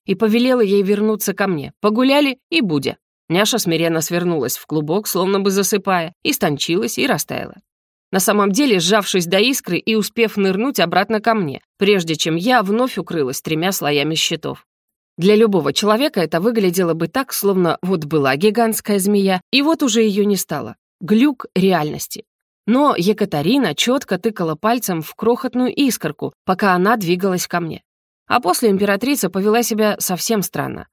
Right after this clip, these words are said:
Втянула в себя шумом воздух, будто пытаясь что-то почувствовать. Затем, рассерженно цыкнув, вновь ткнула пальцем,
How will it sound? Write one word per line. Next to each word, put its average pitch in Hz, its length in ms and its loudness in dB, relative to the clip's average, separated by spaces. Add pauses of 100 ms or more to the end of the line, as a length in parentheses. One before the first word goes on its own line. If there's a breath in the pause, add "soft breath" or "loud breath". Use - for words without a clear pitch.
(260)
Втянула 202 420 0
в 151 60 -6
себя 160 240 -2
шумом 156 460 -2
воздух, 160 500 0 (100)
будто 214 320 -2
пытаясь 262 640 -2
что-то 214 400 -2
почувствовать. - 760 -8 (380)
Затем, 226 460 2
рассерженно 196 560 2
цыкнув, - 420 -8 (160)
вновь 247 380 2
ткнула 214 400 2
пальцем, 180 500 -2